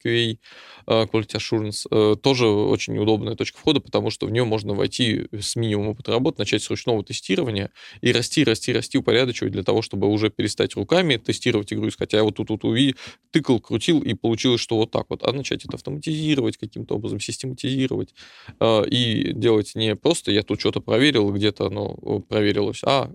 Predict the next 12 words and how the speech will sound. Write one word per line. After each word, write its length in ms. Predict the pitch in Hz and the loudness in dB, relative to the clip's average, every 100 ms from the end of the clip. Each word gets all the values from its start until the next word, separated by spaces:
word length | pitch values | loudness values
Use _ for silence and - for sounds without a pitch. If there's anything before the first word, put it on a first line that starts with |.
| - | -6
э, 220 | 107 101 | -2 0
делать 280 | 107 110 - | 0 0 -4
именно 240 | 107 110 | -6 -6
удостоверение 640 | - - 110 - 107 107 120 | -6 -4 -4 0 0 0 -2
того, 120 | 107 | -6
что 140 | - - | -6 -12
это 120 | - | -2
качество, 420 | 120 - - 107 _ - - _ - | -2 -2 -4 -6 _ -20 -20 _ 0
э, 60 | |
assurance, 1200 | 110 98 98 90 82 - - - 110 104 104 - - | 2 2 2 0 -4 -8 -12 -4 -2 -2 -6 -12 -4
это, 300 | 104 92 - - - - | -4 -2 -6 -6 -14 -6
о, 200 | 113 | -4